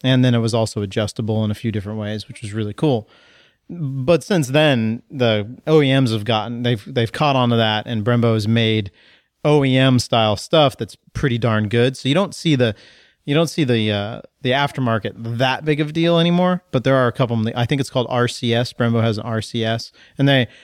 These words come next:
they're just trick looking, and they, they definitely have some, um, aspects that are better than what comes stock, but not enough to, for most people to call that. They're like, if you're super rich, you put that on, but it would be on long down the list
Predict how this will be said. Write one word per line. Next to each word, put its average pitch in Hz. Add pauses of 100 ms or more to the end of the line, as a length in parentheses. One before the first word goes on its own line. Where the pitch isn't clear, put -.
they're 165
just 139
trick -
looking, 120
and 110
they, 117 (100)
they 131
definitely 131
have 113
some, 120 (500)
um, 113
aspects 127
that 113
are 104
better 120
than 117
what 117
comes 117
stock, 117
but 120
not 127
enough 113
to, 104
for -
most 110
people 104
to - (120)
call 107
that. 107
They're 131
like, 120
if 135
you're 156
super 143
rich, 131
you 110
put 110
that 98
on, 90 (320)
but 104
it 135
would 107
be 110
on 113
long 127
down 107
the 101
list 107